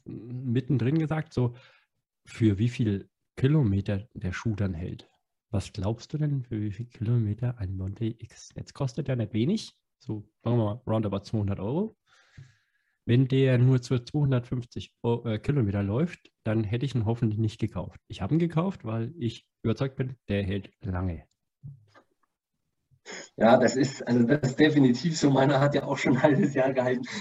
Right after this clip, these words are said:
Speaker 2: Nee, ich bin ja
Speaker 1: Was
Speaker 2: nicht
Speaker 1: heißt
Speaker 2: der
Speaker 1: denn bei dir, äh,
Speaker 2: Nee,
Speaker 1: ein
Speaker 2: also
Speaker 1: halbes Jahr?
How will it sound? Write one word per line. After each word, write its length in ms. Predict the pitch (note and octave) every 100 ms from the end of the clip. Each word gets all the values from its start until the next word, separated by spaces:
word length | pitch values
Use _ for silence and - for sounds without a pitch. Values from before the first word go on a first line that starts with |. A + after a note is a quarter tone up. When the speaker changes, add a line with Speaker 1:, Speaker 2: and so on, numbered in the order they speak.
| -
Speaker 2:
Nee, 180 | C3 C#3+
ich 140 | A#2
bin 140 | - E3
ja 80 |
Speaker 1:
Was 100 | B2
Speaker 2:
nicht 100 | - A#2
Speaker 1:
heißt 220 | - -
Speaker 2:
der 60 | A3
Speaker 1:
denn 80 |
bei 100 | D#3+
dir, 340 | A2 A2+ A#2 A#2+
äh, 220 | G#2+ G#2
Speaker 2:
Nee, 120 | G2+
Speaker 1:
ein 120 | - G#2+
Speaker 2:
also 100 | G#2+
Speaker 1:
halbes 280 | A#2+ A#2+
Jahr? 240 | C3+ F3